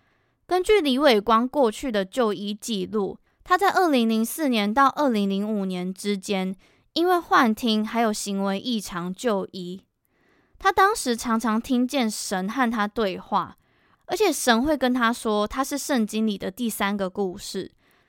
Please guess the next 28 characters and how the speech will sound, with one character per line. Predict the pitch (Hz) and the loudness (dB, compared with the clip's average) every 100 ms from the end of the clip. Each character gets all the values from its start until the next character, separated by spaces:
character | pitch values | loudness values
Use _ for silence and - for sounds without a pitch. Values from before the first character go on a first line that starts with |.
| _ | _
他 | - 370 | 0 4
也 | 339 | 4
是 | 254 320 | 2 0
耶 | 277 247 254 | 2 2 2
稣 | - 233 233 | 0 0 0
第 | - 277 | 0 2
二 | 247 233 | 4 4
次 | - 240 | 0 -2
降 | - 294 220 196 | 0 0 0 -2
临 | 185 190 | -4 0
到 | 220 | 0
世 | 220 - 240 | 0 -4 -4
界 | 220 202 | -2 -2
上 | 196 226 185 | 0 -2 0
来 | 185 196 | -2 -4
拯 | 226 190 | -2 -4
救 | 190 233 | -2 -2
世 | 220 - 240 | -2 -4 -6
人 | 185 180 | -4 -4
被 | 185 214 | -2 0
外 | 220 196 | 2 0
星 | - 190 | -2 -6
人 | 175 170 | -6 -8
攻 | 180 170 190 | -10 -10 -10
击。 | - - - 220 _ _ _ _ _ _ _ _ _ _ - | -12 -16 -16 -20 _ _ _ _ _ _ _ _ _ _ -2
最 | 381 | 0
后 | 359 359 | 4 4
呢， | 285 226 208 | 4 2 0